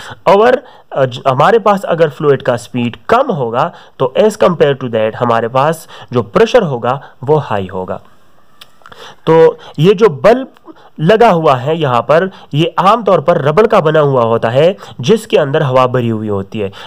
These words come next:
जब हम इस बल्ब को दबाते हैं, तो हमारे पास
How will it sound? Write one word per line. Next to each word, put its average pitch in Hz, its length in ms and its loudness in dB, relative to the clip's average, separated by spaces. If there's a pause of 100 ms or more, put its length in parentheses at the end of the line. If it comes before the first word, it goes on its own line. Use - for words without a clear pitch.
(120)
जब 202 220 2
हम 220 280 0
इस 202 180 0
बल्ब 170 300 0
को 240 140 2
दबाते 143 380 -2
हैं, 127 240 2 (320)
तो 147 60 4
हमारे 135 380 0
पास 180 380 0